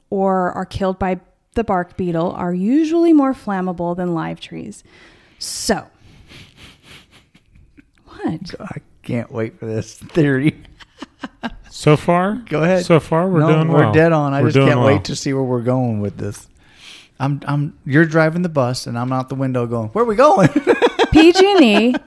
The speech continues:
Speaker 3: He's anxious.
Speaker 1: needs a reason to charge us more money.
Speaker 3: Yeah, yeah.
Speaker 1: So who introduced the bark beetle into our forest? Because I don't think it was a natural occurring
Speaker 3: Oh.
Speaker 1: insect that came in.
Speaker 2: Bill Gates.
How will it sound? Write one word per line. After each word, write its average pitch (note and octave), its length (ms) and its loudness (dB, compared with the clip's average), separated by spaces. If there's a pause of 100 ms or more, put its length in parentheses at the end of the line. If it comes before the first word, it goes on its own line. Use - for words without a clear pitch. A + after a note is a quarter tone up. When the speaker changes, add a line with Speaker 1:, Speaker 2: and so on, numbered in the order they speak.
(160)
Speaker 3:
He's A2+ 160 0
anxious. A#3 200 4
Speaker 1:
needs C4+ 360 8
a C#4 220 4
reason G3 800 0 (640)
to A#3+ 460 2
charge G#3 380 2
us G3+ 160 -6
more F#3+ 160 0
money. D#3 340 -4 (120)
Speaker 3:
Yeah, A2 340 -4 (280)
yeah. A2 100 -8
Speaker 1:
So B3 280 4
who D#4 640 8 (580)
introduced G#3+ 460 -2
the G3 60 -12
bark F3 260 -4
beetle E3+ 220 -6
into E3 200 -8
our E3 120 -14
forest? D#3+ 420 -14
Because F#3 200 -12
I F#3+ 60 -6 (100)
don't A#3+ 220 -2
think A3+ 140 -2
it G#3 80 -8
was E3+ 120 -8
a F3 60 -6
natural F3 560 -6
occurring D#3+ 680 -8 (1120)
Speaker 3:
Oh. G#2 400 -4
Speaker 1:
insect F3+ 580 -2
that F2 120 -10
came E3+ 300 -8
in. - 200 -10 (220)
Speaker 2:
Bill F3 140 4
Gates. - 420 -8